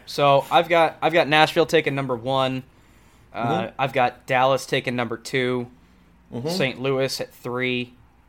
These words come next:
Speaker 1: mm, Winnipeg at four,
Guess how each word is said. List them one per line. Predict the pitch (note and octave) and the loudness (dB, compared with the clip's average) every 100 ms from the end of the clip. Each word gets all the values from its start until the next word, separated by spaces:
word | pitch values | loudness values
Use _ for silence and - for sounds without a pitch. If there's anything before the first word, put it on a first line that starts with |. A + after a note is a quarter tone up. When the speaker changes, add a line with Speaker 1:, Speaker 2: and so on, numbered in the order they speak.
| _ _ _ _ _ _ _ _ _ _ _ _ _ _ | _ _ _ _ _ _ _ _ _ _ _ _ _ _
Speaker 1:
mm, | F#2+ A2 B2+ C3 C3+ C3+ C3+ B2+ | -20 -14 -12 -8 -6 -6 -6 -4
Winnipeg | C#3 C#3+ C#3 C#3+ C3+ | -4 -4 -2 0 0
at | B2 | -2
four, | - - - - B2+ B2+ A#2+ B2 A#2+ A#2+ A#2+ | -10 -20 -20 -6 0 0 2 2 2 2 0